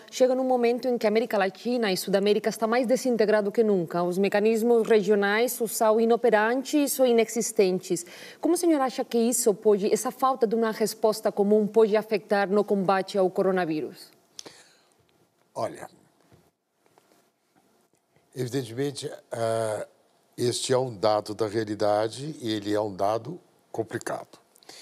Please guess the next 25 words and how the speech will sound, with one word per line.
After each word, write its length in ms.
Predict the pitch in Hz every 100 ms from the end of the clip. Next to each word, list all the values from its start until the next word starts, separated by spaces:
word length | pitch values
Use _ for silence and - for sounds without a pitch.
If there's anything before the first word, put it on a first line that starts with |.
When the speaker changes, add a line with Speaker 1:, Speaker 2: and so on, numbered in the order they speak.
| - - _ -
Speaker 2:
É, 360 | 110 110 113 - _ _ -
o 120 | 160
Brasil 540 | 160 151 120 131 170
sempre 500 | - - 165 160 -
procurou 840 | 135 - 123 113 - 107 101 92 -
exercer, 720 | 113 107 107 104 - 95 80 - - _ - - - -
em 160 | 117
relação 440 | 117 110 92 - 104
aos 140 | 92
seus 220 | - 104
vizinhos, 540 | 95 87 120 135 95 -
sobretudo 560 | - 87 92 - 95
os 100 | 90
da 100 | 87
América 400 | 92 92 85 - 104
do 100 | 113
Sul, 420 | - 135 147 - _ - - - - -
é, 420 | 120 123 131 139 -
um, 440 | 147 151 160 190 180
é, 560 | 131 123 123 120 117 113 _ _
papel 600 | 147 131 139 139 156 151 - - _ -
de 180 | 98 135
construtor 880 | 147 139 - 120 - 120 131 135 - -
de 160 | 98 110
consenso 840 | 120 113 - 120 127 - -